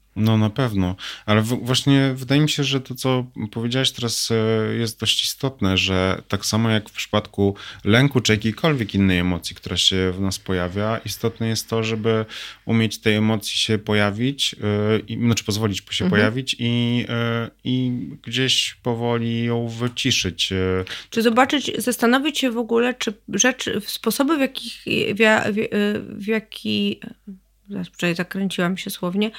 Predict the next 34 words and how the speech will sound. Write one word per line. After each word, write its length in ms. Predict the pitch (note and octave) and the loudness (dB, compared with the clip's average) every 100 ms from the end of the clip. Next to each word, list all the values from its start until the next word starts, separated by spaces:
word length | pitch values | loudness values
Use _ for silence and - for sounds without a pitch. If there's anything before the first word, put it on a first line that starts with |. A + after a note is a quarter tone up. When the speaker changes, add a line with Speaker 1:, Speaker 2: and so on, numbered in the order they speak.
| - - - | -12 -16 -12
Speaker 2:
sposób, 520 | - - C4+ C4+ G#3 | -6 2 4 4 2
w 40 | |
jaki 240 | A3 A3 G3 | 2 2 -2
próbujemy 580 | - G3+ G3 G#3 G#3 G3+ | -2 -2 4 4 4 2
sobie 260 | G3 G3+ | 0 -4
poradzić, 720 | F#3 F#3+ F#3 F3+ A3+ C#4+ E4 A2 | -2 0 0 -2 -2 -2 -2 -6
Speaker 1:
Mhm. 300 | G2 A2 B2+ | -2 -2 -2
Speaker 2:
jest 160 | G#3+ G3+ | -2 0
tak 140 | A3+ | 0
naprawdę 480 | A#3+ A#3+ C4 C4 B3 | 2 2 4 4 0
użyteczny 1000 | - A3+ A3 A3 B3 A#3+ G#3 F#3+ A3 C#4 - | 0 0 0 2 0 2 2 4 4 2 -2
dla 240 | G3+ G#3+ | 0 0
tego, 600 | G#3 A3 G#3 A#3 B3 C4+ - - - _ - | 0 -2 2 4 4 2 -6 -20 -20 _ 2
jaka 300 | A3 A#3 A#3+ | 2 2 0
potrzeba 480 | A3 - A3+ G#3 | -2 -2 0 2
leży 220 | G#3+ G3 G3+ | 2 2 -2
pod 220 | - - | -6 -10
spodem. 460 | - F#3 G#3 G3+ | -8 -6 -4 -4
No 80 | G#3 | -2
bo 120 | G3+ | 0
jeżeli 380 | G#3+ A3 B3 A#3 - - - - | 2 2 2 0 -2 -12 -6 4
ja 220 | A3+ A#3+ | 6 6
chcę 220 | - C4 | 2 0
być 220 | A#3 B3+ | 0 -4
z 60 | - | -2
tą 160 | G#3 G3 | 0 0
drugą 340 | - F#3+ G#3 | -2 -2 -2
osobą, 640 | F#3 - - - - F#3+ F#3+ | -2 -4 -4 -4 -4 -4 -4
Speaker 1:
Mhm. 320 | G2+ G#2 G#2+ - _ _ - - - - - | -4 -4 -4 -10 _ _ -20 -20 -20 -20 -12
Speaker 2:
to 140 | - G#3 | -2 0
czy 160 | A#3 | 4
ja 180 | A#3 B3 | 6 6
robiąc 380 | B3+ A3+ G#3+ G#3+ | 4 4 4 2
awantury, 720 | - G3+ G3+ G3 F3+ F3+ G3 | 0 2 2 2 0 -2 -4